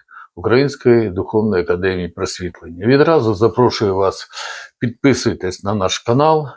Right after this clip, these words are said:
ставте свої вподобайки, пишіть свої коментарі. І ми сьогодні спробуємо з вами, е,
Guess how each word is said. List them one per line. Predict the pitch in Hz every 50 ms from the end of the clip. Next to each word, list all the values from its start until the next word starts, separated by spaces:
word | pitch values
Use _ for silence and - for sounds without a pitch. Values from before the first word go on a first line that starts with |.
| _ _ _ _ _ - - - - - - _ _
ставте | _ - - 139 139 131 117 - 107
свої | 90 - - 101 101 98 95
вподобайки, | 95 98 90 - - 104 107 123 127 117 127 147 151 151 143 139 143 - - 147 143 139 139 135 135 131 127 120 98 - - - _ _ _ _ _ _
пишіть | - 95 - - 104 85 -
свої | - - 98 98 98 98
коментарі. | - 110 98 104 110 113 107 - 143 139 156 175 170 156 - - - - - - - - _
І | 147
ми | 151 160 170 170
сьогодні | - - 151 135 139 135 143 135
спробуємо | - - - - 139 147 143 127 123 135 131 123 127 123 123 123 123 120 120 110 101
з | 92 87 92
вами, | 107 101 131 127 123 127 123 120 120 113 104 - _ _ _ _ _ _ _ _ _ _ _ _ _ _ _ _
е, | 95 95 98 98 95 95 95 92 92 92 92 92 90 90 90 90 90 90 90 90